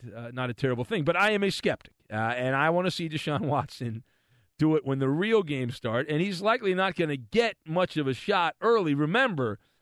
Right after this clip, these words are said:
for everyone that's got in a, a, a case of being turned on by Deshaun Watson, and you're all aroused because of this, remember, Tom Savage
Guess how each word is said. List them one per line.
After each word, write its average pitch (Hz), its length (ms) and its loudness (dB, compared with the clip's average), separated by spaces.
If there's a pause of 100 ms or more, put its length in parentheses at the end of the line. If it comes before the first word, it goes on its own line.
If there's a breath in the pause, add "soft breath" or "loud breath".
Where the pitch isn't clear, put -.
(140)
for 156 120 4
everyone 185 540 2
that's 147 180 -4
got 165 280 0
in 139 200 -2
a, 135 60 -2
a, 135 640 -4
a 135 40 -10
case 180 380 -2
of 127 340 -2 (360)
being 156 180 -2
turned 185 360 2
on 185 240 4
by 143 120 2
Deshaun 143 380 0
Watson, 175 380 2
and 123 80 -2
you're 139 100 2
all 156 120 2
aroused 165 500 4
because 127 260 -2
of 120 80 0
this, 117 160 -2
remember, 156 300 0 (560 soft breath)
Tom 240 360 4
Savage 208 600 0